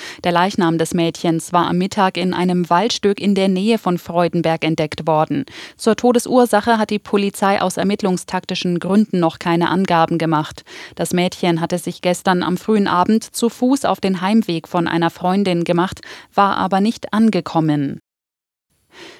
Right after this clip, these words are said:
Bundesgesundheitsminister Lauterbach hat den Menschen Hilfe versprochen, die mit Langzeitschäden einer Corona-Infektion oder Impfung kämpfen. Im Z D F sagte er am Abend,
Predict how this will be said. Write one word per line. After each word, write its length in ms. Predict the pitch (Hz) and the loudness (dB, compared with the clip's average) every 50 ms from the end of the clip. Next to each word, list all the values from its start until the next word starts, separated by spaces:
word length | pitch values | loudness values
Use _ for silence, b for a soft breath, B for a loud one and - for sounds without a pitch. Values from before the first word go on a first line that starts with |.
| B B | B B
Bundesgesundheitsminister 1300 | - 269 285 294 302 285 - - 233 - 262 254 240 220 202 190 - - 202 175 170 170 160 - 175 | 4 6 6 6 4 2 0 0 2 2 2 2 2 2 0 0 0 0 0 2 2 2 0 0 -2
Lauterbach 600 | 165 160 156 170 - 214 175 - 151 151 - - | 0 0 0 0 2 0 0 0 0 -2 -2 -6
hat 160 | 160 151 - 160 | -8 -6 -4 -2
den 180 | 160 180 190 | -2 0 2
Menschen 340 | 185 170 170 175 - - 180 | 2 2 2 0 0 0 -2
Hilfe 380 | 170 156 185 214 233 - 226 202 | 0 0 -2 -4 0 0 0 0
versprochen, 580 | - 190 - - - 170 165 160 - 220 240 B B B B B B | 0 -4 -4 0 0 0 0 2 2 0 0 B B B B B B
die 80 | 214 214 | 0 2
mit 160 | 208 208 - | 2 2 2
Langzeitschäden 920 | 196 190 233 269 285 - 262 247 240 - - 208 202 202 - 208 202 - | 0 2 2 2 2 4 2 2 2 0 0 0 0 2 2 0 0 0
einer 300 | - 185 175 180 170 170 | 0 0 2 2 0 0
Corona-Infektion 1120 | - - 180 170 165 180 214 233 240 - 190 185 - 175 165 - - - 180 185 190 190 | 0 -2 -4 -2 0 2 2 2 2 2 0 -2 -2 -4 -4 -4 -6 -4 -2 -2 -2 -2
oder 320 | - - 170 175 175 180 - | -2 -2 -2 0 0 0 0
Impfung 400 | - 226 247 247 - 214 175 160 | 4 4 4 4 4 2 0 0
kämpfen. 540 | - 170 156 151 147 - - 139 135 - - B B B B B B | 0 0 -2 -2 -2 -2 -2 -2 -2 -2 -4 B B B B B B
Im 200 | - 170 170 165 | -2 0 0 0
Z 220 | - - 170 160 | 0 0 -2 -2
D 80 | - 170 | 0 -2
F 220 | - 185 185 - | -4 -4 -4 -4
sagte 380 | - - 175 165 165 - - 170 | -4 0 0 0 0 0 -4 -4
er 220 | - - 165 160 | -2 -2 -2 -2
am 140 | - 165 165 | 0 -2 -2
Abend, 460 | - - 165 165 - 202 240 247 - | -2 -2 -2 0 2 4 4 4 2